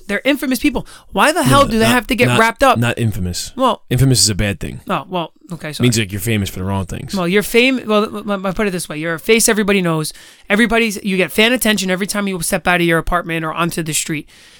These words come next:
Speaker 1: You know, any girl wants to say, "Oh, you know, I had a one-night stand with an athlete or an N B A player or something."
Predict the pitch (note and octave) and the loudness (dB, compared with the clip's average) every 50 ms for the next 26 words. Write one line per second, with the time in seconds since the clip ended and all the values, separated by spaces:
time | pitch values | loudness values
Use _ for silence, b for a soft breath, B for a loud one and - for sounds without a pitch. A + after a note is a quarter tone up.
0 | b b b - F3+ E3 - b b b b b b b _ - - B3 D4 F4 | b b b -4 -2 -2 -4 b b b b b b b _ 0 2 4 6 6
1 | D#4+ A#3+ F#3+ F3 - _ _ _ _ _ _ _ _ _ _ _ _ _ _ - | 4 4 2 -6 -14 _ _ _ _ _ _ _ _ _ _ _ _ _ _ 0
2 | F3+ A3+ A3 A3 G3+ F#3 F3 F3 F#3 F#3 F3+ - F#3 - - G#3 - - A#3 A#3 | 2 6 6 6 6 6 4 2 2 0 0 -2 -4 -4 -4 -4 -2 0 2 2
3 | A3+ G3+ E3+ F#3 F3+ E3+ E3 D#3+ - - F#3 G3 G3+ F3+ E3+ F#3 F3 D3 D#3 F#3 | 2 2 2 0 0 0 0 -2 0 2 4 4 4 2 2 0 -2 0 0 0
4 | F#3 F3 E3+ E3 - - - F#3+ F3 E3 C#3+ C#3+ D3 E3+ F#3 F#3 - - E3+ D3+ | 2 2 2 0 0 2 2 2 2 2 0 -2 -2 -2 -2 -2 -2 -6 -10 -10
5 | D3 _ _ - - D#3+ D3+ C#3+ E3 F3+ F#3 E3 F3+ F3+ F3+ F3 - - D#3 C#3 | -10 _ _ -6 -2 -2 0 2 2 0 0 2 0 0 0 0 -2 -4 -4 -4
6 | C#3 C#3+ C#3+ - F#3 E3+ - D3 | -6 -8 -6 -8 -8 -8 -10 -16